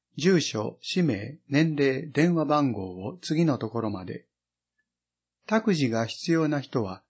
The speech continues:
申し込み時にお申し出ください。申し込み期限、十月二十七日月曜日。申し込み先問い合わせ、上野総合市民病院看護部。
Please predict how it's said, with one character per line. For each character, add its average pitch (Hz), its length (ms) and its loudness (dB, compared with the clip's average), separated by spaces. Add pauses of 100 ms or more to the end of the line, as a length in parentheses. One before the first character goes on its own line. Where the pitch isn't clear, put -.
(240)
申 135 200 4
し 170 120 -2
込 175 120 2
み 165 100 2
時 110 180 -4
に 90 360 -8
お 123 120 -2
申 135 240 2
し 131 80 -6
出 123 120 -2
く - 80 -10
だ 110 120 -6
さ 104 180 -6
い。 87 120 -14 (720)
申 156 200 6
し 175 80 -4
込 165 100 2
み 151 140 2
期 147 140 4
限、 98 260 -2 (460)
十 156 200 6
月 175 280 2
二 180 140 4
十 131 240 2
七 127 220 -2
日 110 300 -4
月 113 280 -2
曜 113 240 0
日。 - 160 -10 (640)
申 160 200 8
し 175 120 -6
込 165 80 2
み 156 120 2
先 147 280 -2
問 139 200 2
い 131 60 2
合 120 80 2
わ 110 140 -2
せ、 107 320 -6 (440)
上 165 200 6
野 190 140 2
総 170 260 4
合 156 220 4
市 156 160 -4
民 156 200 0
病 139 320 6
院 92 240 -4
看 151 260 0
護 123 140 0
部。 110 220 -8